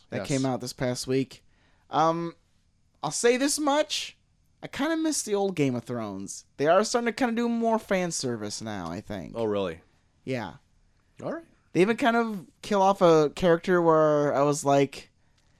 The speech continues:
Speaker 1: "Yeah, that's not much of a risk."
Speaker 2: Oh, okay.
Speaker 1: Like, <sighs> like,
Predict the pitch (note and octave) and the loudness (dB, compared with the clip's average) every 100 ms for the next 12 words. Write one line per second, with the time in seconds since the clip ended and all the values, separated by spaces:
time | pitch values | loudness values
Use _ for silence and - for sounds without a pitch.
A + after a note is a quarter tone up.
0 | _ _ _ _ _ - A#3+ A#3+ A#3+ A#3 | _ _ _ _ _ 0 2 4 2 0
1 | - _ _ _ _ A#3 - A#3 G3+ F#3+ | -6 _ _ _ _ -4 -2 -2 4 4
2 | E3 D3 C#3 A2 E2+ - - - _ _ | 4 2 2 2 -2 -8 -10 -14 _ _
3 | _ - D#2+ A#2+ A3 C#3 F2+ G#2 - E3 | _ -16 0 6 6 6 4 -4 -2 -4
4 | F3+ - _ _ - G3+ F#3+ - - _ | -4 -8 _ _ 4 8 8 4 -16 _
5 | _ _ _ _ _ _ _ _ - - | _ _ _ _ _ _ _ _ -12 -12
6 | - - A3 | -14 2 2